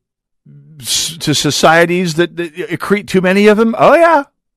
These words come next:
A threat to order in places that don't, uh, that, that, that, that don't, uh, manage to defuse the notion of radical Islam? Oh, heck yeah! See what's happening in Germany and Sweden, especially in France,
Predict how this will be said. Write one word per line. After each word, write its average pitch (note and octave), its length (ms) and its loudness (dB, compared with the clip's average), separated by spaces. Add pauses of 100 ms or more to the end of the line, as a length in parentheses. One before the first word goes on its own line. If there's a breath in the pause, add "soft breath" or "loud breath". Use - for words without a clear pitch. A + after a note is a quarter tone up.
(800 loud breath)
A - 100 0
threat A#3 380 0
to G#3 180 0
order G#3 380 4
in G3 220 -2
places F#3+ 600 -2
that D3+ 440 -2
don't, - 680 -2 (920)
uh, D3 80 -6 (600 loud breath)
that, F3+ 180 -6
that, F3 220 2
that, D#3+ 180 2
that D3 180 -2
don't, E3+ 460 0
uh, C3 240 0
manage D3 400 -4
to C3 220 -4
defuse C3+ 720 -4
the C#3 80 -4
notion D3 440 0
of G#2 140 -6
radical D3 420 0
Islam? G#3+ 540 2 (340)
Oh, F3+ 140 -2
heck F#3+ 260 0
yeah! C4+ 320 4 (880)
See - 200 -6
what's C#3+ 160 -2
happening D#3 360 0
in D#3+ 120 -8
Germany C#3 440 -2
and G#2 140 -8
Sweden, B2+ 420 -4
especially A2 440 -10
in A#2 100 -8
France, - 680 -6